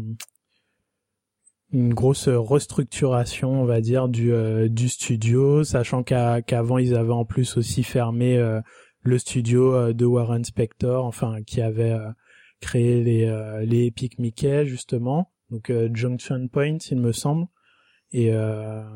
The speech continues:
donc voilà, donc c'est, c'est vraiment une, une assez grosse restructuration. Euh, donc après, je pense que c'est aussi dû au fait qu'ils aient fini, euh, Disney Infinity, qui a quand même, euh,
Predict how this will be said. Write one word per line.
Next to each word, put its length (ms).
donc 320
voilà, 300
donc 220
c'est, 360
c'est 160
vraiment 480
une, 480
une 180
assez 240
grosse 240
restructuration. 1160
Euh, 260
donc 140
après, 320
je 80
pense 180
que 140
c'est 140
aussi 340
dû 160
au 100
fait 200
qu'ils 280
aient 60
fini, 340
euh, 80
Disney 420
Infinity, 760
qui 140
a 100
quand 140
même, 300
euh, 320